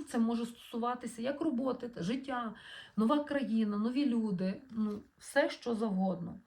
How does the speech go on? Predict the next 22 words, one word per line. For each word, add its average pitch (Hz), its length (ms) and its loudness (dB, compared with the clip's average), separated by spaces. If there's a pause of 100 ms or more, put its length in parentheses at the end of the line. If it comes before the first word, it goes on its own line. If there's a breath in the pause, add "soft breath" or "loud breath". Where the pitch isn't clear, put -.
(340 loud breath)
Це 185 320 -2
початок, 262 720 -2
це 185 140 -6
свобода, 233 720 -2
це 185 340 -2
невинність, 226 840 2
оригінальність, 233 880 0
пригоди 226 840 -2 (1300 loud breath)
і 302 280 -2
спонтанність. 185 1000 0
Найважливіше — 208 800 0 (100)
це 233 160 2
от 233 220 -4 (640 loud breath)
не 233 160 6
прив'язуватися, 185 1400 2
а 202 160 -2
спонтанність. 190 800 2
Дивіться, 202 440 -2 (1080 loud breath)
жінка 294 340 4
відправилася 247 600 0
в 202 60 2
дорогу. 220 580 2